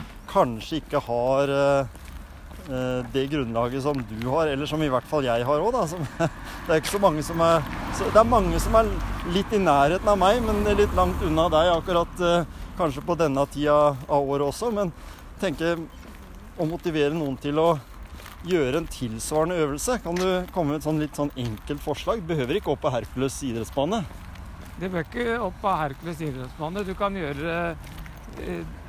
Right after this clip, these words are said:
Speaker 2: der du, rett utenfor der du bor.
Speaker 1: Mhm.
Speaker 2: Eks-, eh, eksempel på en økt da,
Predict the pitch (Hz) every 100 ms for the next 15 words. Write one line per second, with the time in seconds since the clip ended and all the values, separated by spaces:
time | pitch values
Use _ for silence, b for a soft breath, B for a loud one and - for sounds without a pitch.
0 | 165 156 139 151 170 180 170 180 - 175
1 | 151 135 160 143 143 143 151 233 - -
2 | 147 143 185 196 - - - - 202 -
3 | 185 202 220 208 180 147 - 175 196 185
4 | 180 - - 254